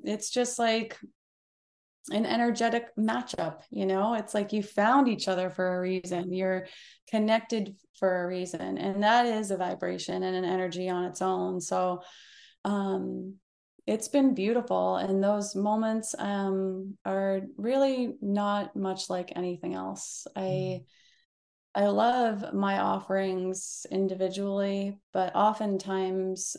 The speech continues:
Speaker 1: there's a collaborative experience, an exchange of energy and magic that happens,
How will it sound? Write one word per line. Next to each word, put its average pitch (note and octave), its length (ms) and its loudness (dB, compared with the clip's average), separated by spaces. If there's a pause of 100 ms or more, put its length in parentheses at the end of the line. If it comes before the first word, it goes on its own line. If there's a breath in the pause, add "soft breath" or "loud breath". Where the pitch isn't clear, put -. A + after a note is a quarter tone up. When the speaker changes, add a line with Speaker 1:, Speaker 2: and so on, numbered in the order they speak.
(120)
Speaker 1:
there's F#3+ 440 0
a F#3+ 80 -2
collaborative F#3 720 0
experience, F#3 840 -4
an F#3 100 -2
exchange F#3 600 -4
of F3+ 140 -8
energy F#3 400 -4
and F3+ 120 -2
magic F3+ 400 -4
that F3+ 180 -4
happens, F#3 760 -2